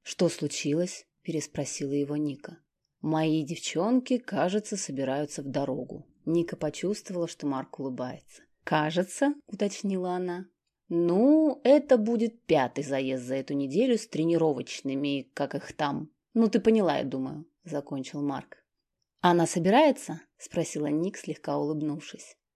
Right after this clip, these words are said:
"Не знаю, те десять пакетов, которые стоят в машине, лично я считаю достаточным количеством. Но вот Вик..." Марк мило ворчал, и это хоть как-то поднимало Нике настроение. "Хорошо, я соберусь и приеду", —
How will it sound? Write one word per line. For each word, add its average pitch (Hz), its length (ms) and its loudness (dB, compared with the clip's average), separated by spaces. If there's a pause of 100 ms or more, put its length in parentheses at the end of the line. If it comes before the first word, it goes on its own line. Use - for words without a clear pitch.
(240)
"Не 254 240 12
знаю, 202 600 6
те 240 240 8
десять 214 400 6
пакетов, 247 560 4
которые 151 360 4
стоят 147 420 2
в 139 40 -2
машине, 220 460 4
лично 208 320 4
я 175 340 6
считаю 151 460 0
достаточным 147 800 0
количеством. 147 840 -4 (120)
Но 175 260 4
вот 151 240 2
Вик..." 175 640 0 (240)
Марк 208 400 -2
мило 170 280 4
ворчал, 202 560 0 (200)
и 165 80 0
это 170 220 2
хоть - 240 -8
как-то 170 340 -2
поднимало 143 460 -2
Нике 139 320 -6
настроение. 139 720 -6 (520)
"Хорошо, 160 520 -2
я 156 180 2
соберусь 175 500 0
и 175 40 -14
приеду", — 143 520 -4